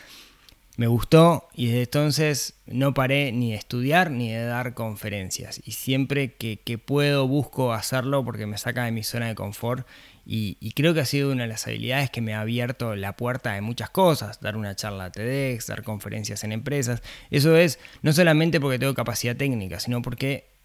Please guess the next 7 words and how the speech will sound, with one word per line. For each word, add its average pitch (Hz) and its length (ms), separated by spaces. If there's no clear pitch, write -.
sé 147 300
dar 127 180
una 117 200
conferencia 131 840
y 123 140
estudié 135 920
con 101 360